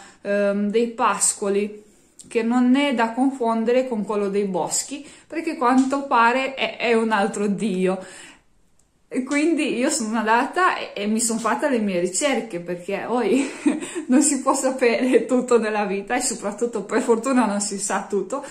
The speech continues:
così pian piano si scoprono altri mondi. E la terza parola, per quanto riguarda il colore,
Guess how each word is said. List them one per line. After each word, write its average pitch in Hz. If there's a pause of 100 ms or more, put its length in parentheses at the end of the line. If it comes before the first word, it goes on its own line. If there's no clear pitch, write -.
(260)
così 247
pian 240
piano 226
si 240
scoprono 214
altri 190
mondi. 165 (760)
E 370
la 330
terza 311
parola, 226
per 294
quanto 247
riguarda 240
il 233
colore, 190